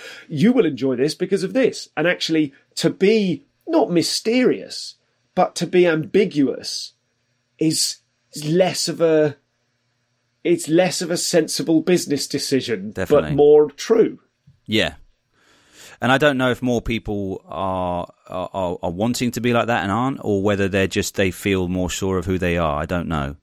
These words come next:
Speaker 2: Or whether,
Speaker 1: Yes.
Speaker 2: you know, they're more sure of their brand, or w-, just more sure of what they are as a person.
Speaker 1: Yes, I'm not, I don't, don't
Speaker 2: It's
Speaker 1: get me
Speaker 2: hard
Speaker 1: wrong,
Speaker 2: to
Speaker 1: I'm
Speaker 2: know,
Speaker 1: not
Speaker 2: isn't
Speaker 1: for a
Speaker 2: it?
Speaker 1: minute suggesting that people are announcing queerness, for example, as a means of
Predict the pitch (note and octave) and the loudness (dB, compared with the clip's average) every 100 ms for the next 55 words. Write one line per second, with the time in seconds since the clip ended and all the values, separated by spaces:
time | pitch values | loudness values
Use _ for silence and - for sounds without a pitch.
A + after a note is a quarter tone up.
0 | _ _ - _ F2 F2+ - G#2+ F2+ F2 | _ _ -20 _ 0 2 0 -2 -2 0
1 | F#2 F#2+ F#2 - F#2+ E2+ F2 F#2+ F2+ E2+ | 0 0 -2 0 0 0 -2 0 0 0
2 | F2 E2+ F#2 - C#3 B2 A#2+ A#2+ C#3 B2 | -2 -2 -2 -2 -4 0 -2 0 0 0
3 | A#2 A2+ A#2 A#2 A#2 B2+ C#3+ - - - | 0 0 2 2 0 -2 -4 -4 -14 -2
4 | F3 F3+ - G3 F#3+ G3+ - E3+ F#3+ F3 | 0 0 -2 -2 2 2 0 0 0 2
5 | F3 - F3 E3+ D#3 D3+ D#3+ F3 D3+ D#3 | -2 2 2 6 6 6 6 4 6 4
6 | D#3+ E3+ E3 - D#3+ - D#3 - D3+ B2 | 4 2 2 2 0 2 0 2 -2 -2
7 | B2+ C#3+ C3+ C3 B2+ B2+ B2+ B2+ B2 - | -2 2 2 4 4 4 2 2 0 -2
8 | B2 A2+ A#2 G2+ C3+ - D3+ B2+ A2+ G#2 | -2 -2 -4 -8 -12 0 0 2 -2 -6
9 | - A2+ G#2 A2+ G#2+ G#2+ G#2 G2+ - _ | -4 -6 -4 -4 -4 -2 -2 -2 -8 _
10 | _ - D3 C#3 C3+ C#3+ B2+ A2+ B2 G#2+ | _ -4 -2 0 2 4 2 0 -4 -6
11 | - | -12